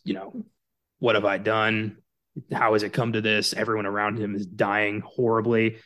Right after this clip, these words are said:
There's that one guy who gets trampled by a horse. I don't know how they did that without actually trampling a guy.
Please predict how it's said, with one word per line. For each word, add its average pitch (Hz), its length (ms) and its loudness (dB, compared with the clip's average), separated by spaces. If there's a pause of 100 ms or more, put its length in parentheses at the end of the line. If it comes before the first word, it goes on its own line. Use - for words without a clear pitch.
(140)
There's 139 140 0
that 104 180 0
one 123 220 2
guy 127 140 6
who 123 60 4
gets 120 160 -2
trampled 120 500 -6
by 107 120 -2
a 90 80 -2
horse. - 580 0 (340)
I 120 60 2
don't 123 100 4
know 98 100 -4
how 143 300 4
they 135 120 6
did 123 280 2
that 127 260 4
without 117 320 0 (220)
actually 127 460 -2
trampling 139 720 2
a 147 80 4
guy. 135 480 2